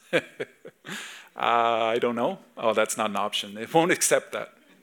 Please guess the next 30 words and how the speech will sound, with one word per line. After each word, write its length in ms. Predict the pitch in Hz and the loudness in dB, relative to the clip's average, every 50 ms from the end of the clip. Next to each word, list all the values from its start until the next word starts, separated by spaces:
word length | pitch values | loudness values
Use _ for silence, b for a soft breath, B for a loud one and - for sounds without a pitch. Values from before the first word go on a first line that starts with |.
| _ B B B B B B B B B B | _ B B B B B B B B B B
Have 100 | 151 165 | 4 6
you 80 | 196 202 | 8 8
ever 140 | 214 233 233 | 8 8 8
gone 260 | 196 202 196 196 180 | 8 6 6 6 4
skiing 640 | - - - - - 190 190 196 202 214 220 208 | 2 2 2 2 2 4 6 6 6 4 4 2
and 100 | 196 170 | 2 4
had 160 | 151 175 185 | 4 4 4
to 60 | 175 175 | 4 6
get 140 | 175 175 | 6 8
a 40 | 165 | 8
rental 560 | 147 127 147 151 170 185 - - 196 196 196 | 8 6 6 4 4 2 2 4 6 8 8
and 100 | 190 165 | 8 6
you 100 | 147 139 | 4 4
have 220 | 135 147 165 165 - | 4 4 4 2 2
to 100 | 160 147 | -2 -6
fill 240 | - - 165 165 170 | 2 4 6 8 8
out 140 | 165 165 - | 6 6 2
the 80 | 151 | -2
form 420 | - - - 151 156 165 170 175 165 | -2 2 6 6 8 8 6 6 6
where 200 | 156 151 151 147 | 6 8 8 6
it 120 | 143 139 | 6 4
says, 400 | - - 151 139 139 135 - B B B B B B | 4 6 6 6 6 4 0 B B B B B B
"Are 140 | - 143 156 | 2 2 2
you 380 | 156 160 180 214 247 254 247 240 | 2 0 0 0 0 2 2 4
a 240 | - 170 143 131 120 | 4 4 4 4 2
novice, 840 | 120 113 110 107 107 110 113 - 170 196 247 233 - - - - b b b b b | -2 -2 -2 0 0 0 0 0 0 -2 -2 -2 -4 -6 -8 -10 b b b b b
a 80 | - 113 | -8 -6
beginner, 720 | - 123 113 104 - 123 113 107 110 117 151 208 226 208 b b b b b b b | -6 -6 -8 -6 -4 -2 -2 0 0 0 0 -2 -4 -6 b b b b b b b
an 160 | - 127 135 143 | -2 -2 -2 0
intermediate, 1080 | 151 156 175 - - 147 127 120 117 120 120 123 147 180 202 226 247 247 - - | -2 -2 -2 0 0 0 -2 0 0 0 0 -2 -2 -4 -4 -4 -4 -6 -10 -16